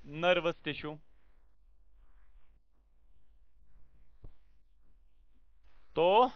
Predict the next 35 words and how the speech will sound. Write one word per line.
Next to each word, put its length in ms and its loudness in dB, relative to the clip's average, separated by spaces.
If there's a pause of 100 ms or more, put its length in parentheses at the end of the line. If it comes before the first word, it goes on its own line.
(280)
इख्तिताम, 500 0 (840)
हाँ, 200 -2 (600)
ये 120 8
हमने 260 4
निपटा 340 8
दिया। 240 4 (1000)
ठीक 140 4
है, 160 10 (520)
अब 140 12
आज 300 12
बात 260 10
करेंगे 340 10 (180)
मस्कुलर 380 4
टिश्यू 300 -6
की। 180 -20 (600)
हमारी 320 10
बॉडी 240 8
में 100 8
group 300 2
of 240 12
cells 300 6
होता 280 6
है, 240 0 (460)
हमारी 300 8
बॉडी 240 8
में 100 2
group 220 -2
of 160 10
cells 320 6
बहुत 220 6
सारे 200 6
होते 180 2
हैं। 80 -4
चार 300 12
प-, 220 4